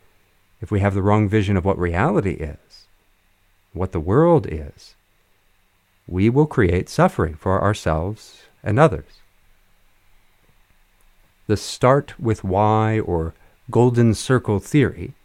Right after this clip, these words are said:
is an example of dangerous wisdom in the bad sense. It gives us the wrong vision, and it ultimately makes us and our culture more incoherent.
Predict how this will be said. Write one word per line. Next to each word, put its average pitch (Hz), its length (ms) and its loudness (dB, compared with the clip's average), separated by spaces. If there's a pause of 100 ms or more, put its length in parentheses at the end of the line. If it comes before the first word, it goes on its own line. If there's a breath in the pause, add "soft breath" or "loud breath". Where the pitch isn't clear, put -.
(640)
is 98 160 0
an 127 100 4
example 135 560 2
of 110 100 0
dangerous 104 440 0
wisdom 95 320 0
in 98 120 -2
the 104 60 0
bad 87 320 -4
sense. 135 380 -2
It 80 100 -8
gives 107 240 0
us 117 260 0 (540 soft breath)
the 110 140 0
wrong 104 480 2 (260 soft breath)
vision, 101 600 0 (680)
and 95 160 0
it 120 160 -2
ultimately 113 480 2
makes 95 320 0
us 101 440 -2
and 113 300 2
our 113 220 2
culture 135 420 -2
more 90 460 2
incoherent. 92 840 -4